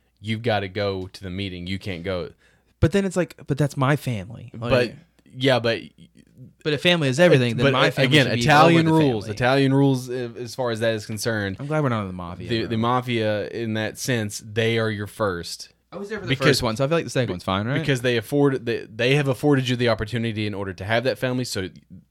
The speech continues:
Speaker 1: ergo, it
Speaker 2: Got you. Okay.
Speaker 1: basically.
Speaker 2: I got you. I got you.
Speaker 1: And, you know, you take your blood oath with the, you know, whatever.
Speaker 2: That's too much.
Speaker 1: Anyways.
Speaker 2: <laughs>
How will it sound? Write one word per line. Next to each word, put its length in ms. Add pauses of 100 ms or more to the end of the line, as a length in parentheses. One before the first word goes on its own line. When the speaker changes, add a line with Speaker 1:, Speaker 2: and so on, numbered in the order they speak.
(340)
Speaker 1:
ergo, 340
it 40
Speaker 2:
Got 240
you. 120
Okay. 200
Speaker 1:
basically. 440
Speaker 2:
I 20
got 200
you. 120
I 40
got 220
you. 60 (340)
Speaker 1:
And, 340
you 120
know, 80
you 140
take 220
your 80
blood 280
oath 280
with 160
the, 120 (120)
you 100
know, 160 (100)
whatever. 460
Speaker 2:
That's 200
too 120
much. 520
Speaker 1:
Anyways. 460 (220)
Speaker 2:
<laughs> 80